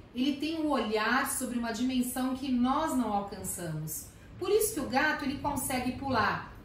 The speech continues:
daqui de onde ele tá em um outro lugar apenas olhando, porque na verdade ele se projeta.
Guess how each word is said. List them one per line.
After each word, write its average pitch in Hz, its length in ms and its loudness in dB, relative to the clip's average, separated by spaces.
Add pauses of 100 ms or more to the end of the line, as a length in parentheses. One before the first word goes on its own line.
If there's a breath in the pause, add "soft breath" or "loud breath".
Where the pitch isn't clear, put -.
daqui 277 400 0
de 320 120 0
onde 285 180 2
ele 233 180 -2
tá 247 460 0 (480 loud breath)
em 277 140 0
um 285 140 6
outro 403 360 4
lugar 294 380 4
apenas 330 480 0
olhando, 233 580 0
porque 220 220 -8
na 247 140 0
verdade 247 480 0
ele 247 120 2
se 285 220 -2
projeta. 233 1040 0